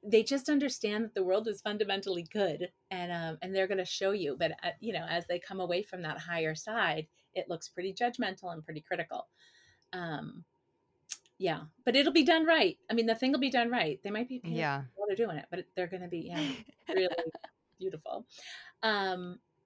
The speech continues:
Speaker 1: yeah, uh, just as a sidebar, I sat on a jury, you know this, I sat on a jury for four days last week, and it was really interesting to watch. I was, I actually didn't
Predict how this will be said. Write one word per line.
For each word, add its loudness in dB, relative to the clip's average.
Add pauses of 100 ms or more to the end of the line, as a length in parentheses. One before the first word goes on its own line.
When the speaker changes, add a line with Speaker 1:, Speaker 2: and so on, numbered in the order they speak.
(1160)
Speaker 1:
yeah, 10
uh, 10
just 4
as 0
a -4
sidebar, 2
I 2
sat 2
on -2
a -6
jury, -2
you -2
know -2
this, 0
I 2
sat 2
on -2
a -4
jury 0
for -16
four -6
days -4
last -4
week, -6
and -6
it -4
was -8
really 4
interesting -8
to -8
watch. -6 (480)
I 2
was, 2
I 6
actually 4
didn't 2